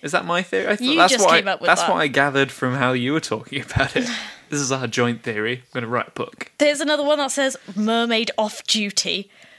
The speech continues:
Speaker 2: You, it's not a job.
Speaker 1: Although I feel like it would be quite a sort of witty t-shirt if you were, like, if you were, like, an Olympic swimmer.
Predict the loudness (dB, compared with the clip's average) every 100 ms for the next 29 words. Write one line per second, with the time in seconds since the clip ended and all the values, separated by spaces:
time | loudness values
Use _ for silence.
0 | _ _ _ _ _ _ _ _ _ _
1 | _ _ -4 0 0 -2 -2 0 2 2
2 | 4 4 4 4 2 -4 -14 _ _ _
3 | -2 2 4 4 2 0 0 0 2 0
4 | -2 -12 _ -2 0 0 -2 -2 -2 0
5 | 0 -2 -4 -4 -4 -6 -6 -6 -2 -2
6 | -2 -4 -4 -2 -2 -2 -4 -8 -20 -20
7 | _ _ _ _ _ _ -14 -4 0 0
8 | 0 -2 -2 -4 -4 -4 -2 -4 -6 -10